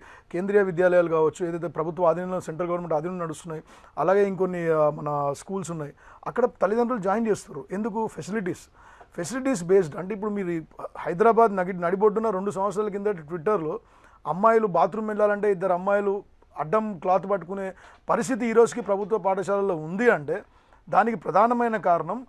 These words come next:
ఆ వ్యవస్థను కంప్లీట్గా నిర్వీర్యం చేస్తూ తమ పెట్టుబడులు, రాజకీయ నాయకుల పెట్టుబడులు ఈ ప్ర-, ఈ రంగంలో ఉన్నాయి కాబట్టి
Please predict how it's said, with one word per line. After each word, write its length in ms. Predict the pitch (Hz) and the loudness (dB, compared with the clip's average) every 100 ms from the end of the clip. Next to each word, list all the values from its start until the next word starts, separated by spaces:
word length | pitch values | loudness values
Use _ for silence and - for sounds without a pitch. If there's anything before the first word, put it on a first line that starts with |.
| - - _ _ _ _ | -20 -20 _ _ _ _
ఆ 120 | 160 180 | 4 4
వ్యవస్థను 600 | 147 165 233 - 247 226 | 4 2 2 2 0 0
కంప్లీట్గా 560 | 165 170 196 240 240 | -6 -6 -6 0 0
నిర్వీర్యం 640 | 196 156 151 208 254 247 170 | 0 -4 -4 -2 0 0 -2
చేస్తూ 400 | 156 - 202 240 - _ | -8 -8 -12 -12 -16 _
తమ 160 | 147 226 | -2 0
పెట్టుబడులు, 580 | 233 202 233 226 180 147 | 2 2 4 2 2 -2
రాజకీయ 380 | 151 185 202 | -2 -2 -4
నాయకుల 320 | 220 214 190 208 | -2 -2 -2 -4
పెట్టుబడులు 540 | 160 147 202 240 240 | -4 -2 4 4 2
ఈ 60 | 226 | -4
ప్ర-, 200 | 190 180 | -2 -2
ఈ 200 | 185 180 - - _ 143 | -4 -10 -16 -20 _ -8
రంగంలో 400 | 165 214 233 220 | -4 -2 4 4
ఉన్నాయి 280 | 185 220 | 2 -2
కాబట్టి 440 | 196 170 147 120 | 2 2 0 -8